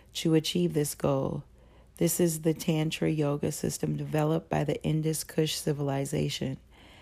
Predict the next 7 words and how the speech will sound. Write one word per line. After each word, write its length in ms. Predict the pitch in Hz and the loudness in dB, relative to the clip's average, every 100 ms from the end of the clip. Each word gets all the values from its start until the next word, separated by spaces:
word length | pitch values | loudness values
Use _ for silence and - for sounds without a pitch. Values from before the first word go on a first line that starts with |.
| - - - | -20 -20 -2
It 80 | 160 | 4
is 160 | 165 156 | 4 4
appropriately 800 | 165 - 165 - 175 170 175 170 | 0 0 0 2 2 4 4 4
explained 640 | 165 - - 156 156 156 | 2 -2 -2 -2 0 0
in 140 | 151 | -2
Volume 500 | 143 151 151 147 147 | 0 0 0 0 0
one, 380 | 147 147 147 147 | 0 0 -2 -4